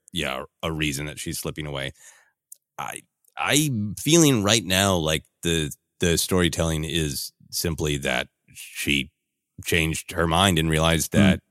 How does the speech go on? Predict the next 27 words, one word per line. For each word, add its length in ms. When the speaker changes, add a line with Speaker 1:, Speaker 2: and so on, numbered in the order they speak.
Speaker 1:
in 160
order 200
to 160
live, 680
they 100
needed 300
to 80
bend 280
a 60
little 220
bit. 160
Speaker 2:
Yeah. 100
Speaker 1:
Um, 240
to 100
me, 100
it's 120
already 240
bending 420
in 80
their 100
culture 380
that 220
they've 200
been, 320
they've 160
been 120
hiding 560